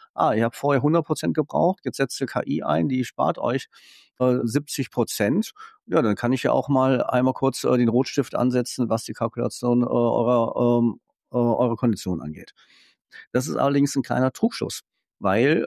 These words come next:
die Arbeitsweisen auch in den Agenturen ändern sich natürlich. Du kannst, während du vorher sagtest, „Ich habe jetzt einen Kreativdirektor“, beispielsweise, das kannst du für jeden Bereich nehmen,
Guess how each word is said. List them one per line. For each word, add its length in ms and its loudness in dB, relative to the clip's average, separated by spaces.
die 220 -2
Arbeitsweisen 600 0
auch 160 -2
in 80 0
den 160 4
Agenturen 500 0
ändern 300 2
sich 180 -8
natürlich. 600 -6
Du 120 2
kannst, 480 -2
während 220 0
du 40 0
vorher 360 2
sagtest, 400 -2
„Ich 100 -4
habe 160 -2
jetzt 140 -2
einen 200 2
Kreativdirektor“, 720 0
beispielsweise, 720 -2
das 80 -6
kannst 220 -4
du 20 -20
für 100 -6
jeden 200 2
Bereich 320 0
nehmen, 180 2